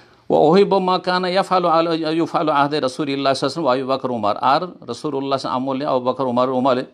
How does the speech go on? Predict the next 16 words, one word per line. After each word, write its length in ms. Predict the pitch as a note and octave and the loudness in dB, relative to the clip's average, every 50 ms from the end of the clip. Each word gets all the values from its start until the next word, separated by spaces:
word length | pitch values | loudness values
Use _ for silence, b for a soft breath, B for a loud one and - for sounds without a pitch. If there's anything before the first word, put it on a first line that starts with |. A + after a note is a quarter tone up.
| _ _ | _ _
আমলে, 460 | - A#2+ B2 C3 C3+ B2+ A#2+ A#2+ - b b b b b b b b b | -4 -2 -2 0 0 -2 -2 -4 -8 b b b b b b b b b
আ, 200 | - - A#2 B2 | -2 0 0 0
যা 180 | A2+ B2+ C3 B2+ | 2 0 0 0
করা 260 | - C3+ C3 C3 C3+ | 2 0 2 2 2
হইতো 480 | C3 C#3+ C#3 C#3 - C3 C3 D#3 E3 - - | 2 0 -2 -2 -4 -6 -6 -6 -8 -8 -4
তা 100 | - B2+ | 0 0
আমি 400 | A2 A#2 - - A#2 A#2 B2+ C#3 | 2 2 0 0 -2 -2 -2 -4
পছন্দ 560 | C3+ - A2 G#2 - - G#2+ G#2 G2+ F#2+ F2 | -4 -4 -4 -4 -4 -6 -8 -8 -8 -8 -10
করি। 300 | E2 - - E2 D#2 F2 - B B B B B B - - | -10 -12 -14 -14 -14 -14 -14 B B B B B B -20 -20
জি, 180 | - - - E2+ - _ _ b b b b b b b b | -18 -18 -20 -20 -20 _ _ b b b b b b b b
আল 160 | - G2 F#2+ | 0 0 2
বায়ান 400 | F#2 F#2+ G2+ G2+ G#2+ A#2 D3 E3+ | 2 4 4 4 4 4 4 2
ফি 140 | E3 - C#3+ | -2 -4 -4
মাযহাবিল 420 | C3+ A#2+ A#2 A#2 A#2+ A#2 A#2 G#2+ G2+ | -4 -4 -4 -4 -4 -6 -6 -6 -6
ইমাম 240 | F#2+ F#2 F#2 F#2 | -6 -6 -6 -8
শাফেঈ 560 | F2+ - - - F2 D#2+ - - - E2 D#2 | -10 -10 -10 -10 -10 -10 -10 -12 -12 -12 -12